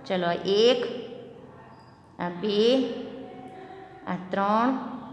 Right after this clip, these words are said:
આ ચાર, પાંચ, છ,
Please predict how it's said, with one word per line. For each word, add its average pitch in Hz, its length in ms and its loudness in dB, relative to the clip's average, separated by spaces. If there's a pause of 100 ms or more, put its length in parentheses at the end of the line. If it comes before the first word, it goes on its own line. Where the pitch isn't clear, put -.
(880)
આ 175 80 -8 (140)
ચાર, 208 360 6 (1400)
પાંચ, 208 440 2 (1160)
છ, - 40 -8